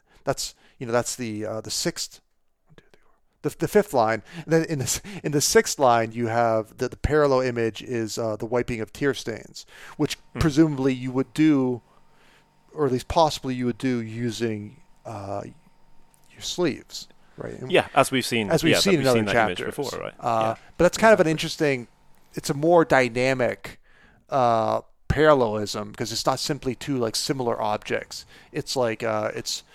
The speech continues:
Speaker 1: an object and its use. It's, it's, it's, it seems more dynamic. That might
Speaker 2: Yeah.
Speaker 1: also lend this, uh, this, uh, this poem its, its, like, perceived value 'cause not only does it have the parallelism, but it also has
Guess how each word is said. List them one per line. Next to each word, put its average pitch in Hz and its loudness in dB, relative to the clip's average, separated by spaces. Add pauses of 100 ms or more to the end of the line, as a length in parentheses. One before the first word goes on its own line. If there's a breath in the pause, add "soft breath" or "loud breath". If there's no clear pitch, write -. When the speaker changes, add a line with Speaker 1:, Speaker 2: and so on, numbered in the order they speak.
(400 soft breath)
Speaker 1:
an - -4
object 123 2
and 123 -6
its - -6
use. - -8
It's, - -16
it's, - -10 (220)
it's, 131 -8
it 170 -4
seems 151 -4
more 143 2
dynamic. 120 -2 (520 loud breath)
That 131 -2
might 131 2
Speaker 2:
Yeah. 135 8
Speaker 1:
also 131 2
lend 117 0
this, 110 -4
uh, 107 -2
this, 101 -8 (1120 soft breath)
uh, 107 -6
this 107 -8
poem 104 -2
its, - -12
its, - -12
like, 104 -6
perceived 107 -6
value 104 -2
'cause 107 -8
not 117 4
only 113 -2 (100)
does - -8
it 101 -8
have 135 0
the 113 -4 (240)
parallelism, 110 -2
but 107 -4
it 110 -2
also 117 0
has 104 -6